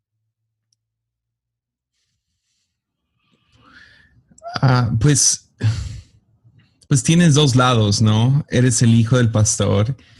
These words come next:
y por otro lado, eh, tú estás en tu propia trayectoria de conocer a Dios. Entonces, para mí esas dos no están ligadas.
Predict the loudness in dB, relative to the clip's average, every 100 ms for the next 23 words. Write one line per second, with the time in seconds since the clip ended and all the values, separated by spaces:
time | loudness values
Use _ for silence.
0 | -20 -6 -2 0 2 2 2 2 0 0
1 | 0 2 0 -2 -14 -4 0 0 -2 _
2 | _ _ _ _ _ _ _ _ _ -10
3 | -8 -2 0 2 0 0 2 2 2 0
4 | 2 2 2 0 0 0 0 2 0 0
5 | 0 0 0 0 0 0 0 -2 -4 -8
6 | -14 _ _ _ _ _ _ _ _ _
7 | _ _ 0 2 0 0 0 2 0 0
8 | 2 4 4 2 0 2 2 2 4 2
9 | 2 2 2 2 0 0 -2 -6 -8